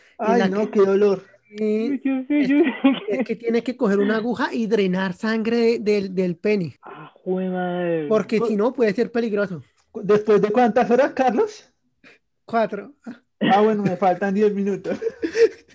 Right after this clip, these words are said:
Speaker 3: No, quien pudiera cuatro horas, marica.
Speaker 1: La verdad, no sé, no sé, o sea, pero sé que es tiempo prolongado, porque como puede ser peligroso, entonces uno ahí todo porque no tiene sangre en el cerebro. "Inyécteme el pene, inyécteme el pene".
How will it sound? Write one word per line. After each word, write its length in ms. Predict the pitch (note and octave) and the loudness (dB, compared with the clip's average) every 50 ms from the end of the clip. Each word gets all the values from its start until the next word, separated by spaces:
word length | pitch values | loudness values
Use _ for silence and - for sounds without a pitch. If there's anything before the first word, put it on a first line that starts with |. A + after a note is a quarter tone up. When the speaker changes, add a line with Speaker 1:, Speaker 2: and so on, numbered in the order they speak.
| _ _ _ _ | _ _ _ _
Speaker 3:
No, 380 | - - D#3 C#3+ C3+ C3+ C#3 C3+ | -12 -8 -6 -4 -2 -2 -4 -4
quien 220 | - D3 C3+ B2+ A2+ | -6 -10 -12 -10 -10
pudiera 460 | - C3 C3+ C#3 C3+ C#3 C3 C#3+ C#3+ | -8 -6 -6 -4 -4 -2 -2 -4 -4
cuatro 420 | - - C#3+ C3 - - C3 C3 | -4 -6 -8 -8 -8 -8 -6 -6
horas, 220 | C3 C#3 E3 G3 G#3+ | -4 -4 -6 -6 -6
marica. 420 | G3+ F3 D#3+ D3+ D3 D3+ - - F#3+ F#3 - - - - _ - | -6 -6 -6 -6 -6 -4 -2 0 0 0 -2 -6 -14 -20 _ -4
Speaker 1:
La 120 | A#3+ G#3+ | 0 0
verdad, 220 | G#3+ G#3 G#3+ G#3+ G#3+ | 2 2 0 0 -2
no 120 | A3+ A#3+ | -2 -2
sé, 200 | A#3 B3+ B3 - | -2 -2 -2 -2
no 120 | F#3 F#3+ | -4 -6
sé, 220 | F#3 - A3 G3+ - | -4 -4 -4 -4 -4
o 40 | C#4 | -4
sea, 180 | - G3 F#3+ A#3+ | -4 -6 -6 -2
pero 180 | A3 A3 G3 G3+ | 0 0 0 0
sé 160 | F3 - G3+ | -2 -4 -4
que 80 | - G#3+ | -4 -6
es 80 | G3 | -4
tiempo 320 | - A#3+ A3+ A3 - - G3+ | -2 -2 -2 -2 -4 -8 -6
prolongado, 540 | - A#3+ B3 A#3 G#3+ F#3 F3+ G3 A3 G4 A4+ A#4 - _ _ | -4 -2 0 0 -2 -2 -2 -4 -4 -4 -6 -10 -14 _ _
porque 280 | - A3 F#3+ - C4+ B3 | -4 -4 -4 -4 -8 -6
como 260 | - A3 G#3 G3+ F#3+ | -4 -4 -4 -4 -4
puede 180 | - G#3 G3 | -4 -4 -4
ser 180 | F#3+ G#3+ G#3 - | -2 -4 -6 -4
peligroso, 420 | - A#3 A3 F#3+ G3 G3+ F#3+ F3+ | -4 -4 -4 -2 -2 -4 -4 -4
entonces 540 | F3+ F3 - D#3+ E3+ E3+ D#3 - G3 F#3+ G#3 | -8 -8 -8 -10 -10 -10 -8 -8 -8 -6 -4
uno 160 | G3+ G#3 G#3+ | -2 0 2
ahí 120 | A3 A3 G#3 | 2 2 2
todo 460 | F3+ B3 A3+ A3+ A3+ A3+ A3+ A3+ G#3+ | 4 4 6 6 8 8 6 6 4
porque 240 | - A#3+ G#3+ G#3 A#3 | 0 -2 -2 0 -2
no 140 | F#3+ F#3 F3+ | -2 -2 -2
tiene 220 | G3+ G#3+ G#3+ G#3+ | -2 0 0 0
sangre 300 | G3 - D4 A3 G#3 G#3 G#3+ | 0 -2 -2 0 2 2 4
en 80 | G#3+ | 4
el 120 | A3+ A3 A3 | 2 2 2
cerebro. 400 | A3+ G#3 G3+ G#3+ G#3 G#3+ - - - - - - - _ - | 2 4 4 4 4 2 0 -2 -8 -20 -20 -20 -20 _ -10
"Inyécteme 560 | A#3+ A#3 G3+ A3+ A#3+ G#3 - - D4 D4 D#4 D4+ | -8 -4 -4 -2 -4 -4 -2 -2 0 0 0 -2
el 140 | C#4+ A3+ | -2 -4
pene, 260 | - C#4+ C#4 C#4+ C4 D4+ | -4 -4 -4 -2 0 2
inyécteme 540 | C#4+ - C#4+ C4+ A#3+ A3 - D#4 D4 D4+ | 2 2 2 -2 -4 -6 -6 -4 -2 -2
el 160 | D4 C#4 A#3 A#3+ | -2 -2 -4 -4
pene". 380 | D4+ C#4+ C#4 C#4 D#4+ B3+ F3+ | -6 -4 -4 -4 -4 -6 -6